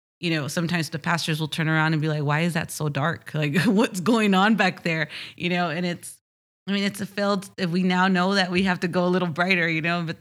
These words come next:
it's, I think it's just your mindset. It really has to do with that.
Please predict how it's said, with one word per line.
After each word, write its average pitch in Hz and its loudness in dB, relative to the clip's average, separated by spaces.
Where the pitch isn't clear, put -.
it's, 180 -6
I 185 -8
think 202 -2
it's 190 -4
just 170 -8
your 160 -2
mindset. 156 -2
It 127 -10
really 170 -2
has 156 -4
to 151 -8
do 147 -6
with 139 -8
that. - -14